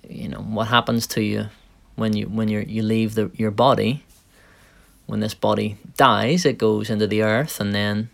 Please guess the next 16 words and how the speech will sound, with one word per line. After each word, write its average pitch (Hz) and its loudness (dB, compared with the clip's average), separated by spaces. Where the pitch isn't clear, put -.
you - -8
know, 104 -6
that - -6
become, 104 -2
we 110 0
become 110 0
food 120 4
for 110 2
other 113 4
things, 175 2
and 127 2
then, 123 2
you 131 -2
know, 120 -2
and 117 0
then 117 0